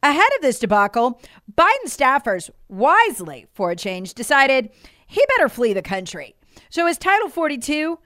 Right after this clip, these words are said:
expires, he headed for somewhere that really matters. You know, Korea.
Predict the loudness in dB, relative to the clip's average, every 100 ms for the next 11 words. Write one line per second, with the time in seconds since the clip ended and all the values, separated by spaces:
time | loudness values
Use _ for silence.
0 | _ _ _ -8 -6 -6 2 4 4 2
1 | 0 -4 -14 _ _ _ -2 0 2 2
2 | 0 -6 -2 -2 0 0 -2 -4 _ -6
3 | 2 2 2 0 -4 -6 -14 -18 -20 _
4 | -6 -2 -2 -4 -14 _ _ 0 0 2
5 | -2 -4 -6